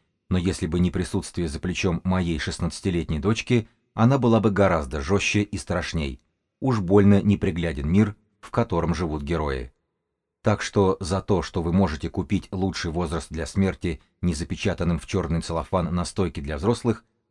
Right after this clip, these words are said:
поблагодарите именно её. Мне было тяжело писать историю Белки и книжника, но это очень нужная история, особенно сегодня.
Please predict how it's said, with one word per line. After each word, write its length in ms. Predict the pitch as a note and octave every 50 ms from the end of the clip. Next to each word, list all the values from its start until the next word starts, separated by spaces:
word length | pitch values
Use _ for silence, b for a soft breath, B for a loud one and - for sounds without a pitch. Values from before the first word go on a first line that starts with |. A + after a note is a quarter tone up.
| _
поблагодарите 640 | - D3+ C3+ C#3 C3+ B2 A#2+ A#2 G2+ G2+ F#2 - - A2
именно 480 | - - G2 F2 F2 F2 F2 F2 F2+ -
её. 460 | F#2 E2+ F2+ E2+ D2+ D2 C#2 C2 - _ _ _ _ _ _ _ _ _ _ _ _ _ -
Мне 240 | G#2 A2 B2+ D3+ D#3+
было 220 | C#3 D3+ C#3 B2+
тяжело 400 | A2+ - B2+ A2 B2 C3 A#2+ G2+
писать 340 | - - F#2 - - G2 - -
историю 440 | - - - - G#2+ G2 E2+ F2 E2
Белки 400 | D#2 F#2 B2 B2+ A2 - A#2 A#2+
и 180 | A2+ - A#2+
книжника, 720 | G#2+ - A2+ A#2 G#2+ E2 C#2 D#2+ E2 - - D#2+ C#2+ - - _ _ _ _ _
но 180 | - F#2+ G#2 G2+
это 180 | F#2+ - G2+ G2+
очень 360 | - G#2+ G2+ - - G2 F#2+
нужная 560 | F2 F2 G2 G#2+ A2+ G2 G2+ A2 G#2+ G#2 G#2
история, 720 | - G#2+ G2+ - - - - F2 D#2 C#2+ D2 C#2+ C#2 C#2 - _ _ _ _ _ -
особенно 480 | - A2 - - D#3 D3 C#3 C3+ B2+
сегодня. 580 | A2+ - - G#2+ D#2+ D#2+ E2 D2 D#2+ D2 C#2 C2+